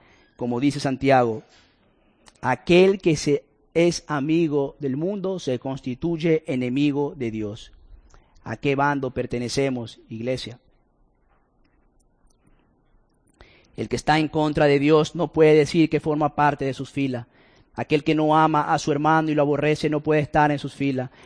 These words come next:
Aquel que no ama la justicia de Dios no puede decir que está en sus filas.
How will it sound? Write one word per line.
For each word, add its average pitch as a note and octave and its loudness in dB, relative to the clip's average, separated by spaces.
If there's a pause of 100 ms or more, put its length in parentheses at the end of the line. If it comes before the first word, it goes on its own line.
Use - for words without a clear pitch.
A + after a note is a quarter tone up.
Aquel D3 0
que D#3+ 2
no D#3 4
ama D#3+ 6
la D3+ 2
justicia D#3+ -2
de D#3 2
Dios D#3+ 2 (160)
no D3+ -2
puede E3 8
decir D#3 4
que D3 -2
está C#3+ -2
en C#3+ -2
sus D3 -4
filas. C#3+ 0